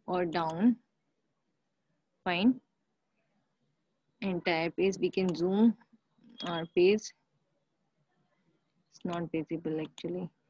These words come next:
Fifty percent, no. Okay, so up, Mister and Missus, and also dear friend or Mister and Missus like this. And then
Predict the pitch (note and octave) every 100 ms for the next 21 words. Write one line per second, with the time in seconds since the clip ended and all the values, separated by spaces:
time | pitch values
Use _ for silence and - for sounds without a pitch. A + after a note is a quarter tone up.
0 | _ _ _ - F3+ _ F3 E3+ E3 D#3+
1 | E3 E3 E3+ - F3+ - D3+ - - -
2 | - - - - G#3 A#3 C#4+ - _ _
3 | _ _ _ _ _ _ _ _ _ _
4 | _ _ _ _ _ _ _ _ _ _
5 | _ - G#3+ A#3+ - - _ _ _ _
6 | _ _ F#3+ G3 G3 - A3 G#3 G3+ -
7 | A3+ F3+ G3 - A#3+ C3 F3+ - F#3 -
8 | _ _ - F3+ F3+ F#3+ - F#3+ G3 B3+
9 | B3 - - - _ _ _ E3 E3+ -
10 | - _ _ D#3 E3+ - F3 E3+ E3 -
11 | F#3+ - E3+ D3 - - - - - -
12 | - - _ - E3 E3 F3 F3 G3+ A3